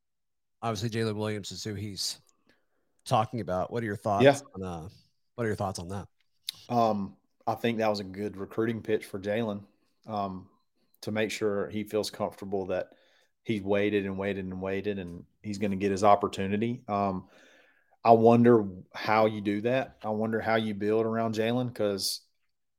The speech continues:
Speaker 2: he seems like a post player in a, um, small forward to, uh, small power forward spotty. You know what I
Speaker 1: Yeah.
Speaker 2: mean?
Speaker 1: Right.
Speaker 2: Very good post player. Like,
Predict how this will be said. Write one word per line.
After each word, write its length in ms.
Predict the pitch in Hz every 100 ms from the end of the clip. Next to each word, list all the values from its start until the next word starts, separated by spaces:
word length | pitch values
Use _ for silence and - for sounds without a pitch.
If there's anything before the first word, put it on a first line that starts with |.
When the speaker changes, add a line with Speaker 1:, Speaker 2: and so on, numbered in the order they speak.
| _ _ _ _
Speaker 2:
he 160 | 120
seems 520 | 110 - 123 123 120
like 280 | 117 120 120 -
a 100 | 104
post 480 | - 110 113 -
player 460 | - 123 123 127 123
in 240 | - 110
a, 360 | 107 104 101 104
um, 500 | 101 101 98 92 95 _ _ _
small 560 | - - 117 107 113 110
forward 760 | - 113 110 110 110 107 104
to, 460 | - 107 104 101 82
uh, 380 | 98 95 92 - -
small 420 | - 117 107 104
power 300 | 107 104 101
forward 500 | - 110 110 98 101 _ _ _ -
spotty. 580 | - - 98 101 120 123 _ -
You 60 | 123
know 60 |
what 100 | 123
I 20 |
Speaker 1:
Yeah. 60 | 120
Speaker 2:
mean? 260 | 127 131 - _ _ 110
Speaker 1:
Right. 200 | 104 117 -
Speaker 2:
Very 320 | 139 147 151
good 240 | 135 131 110
post 300 | 117 107 -
player. 360 | 92 87 85 _ -
Like, 300 | 107 98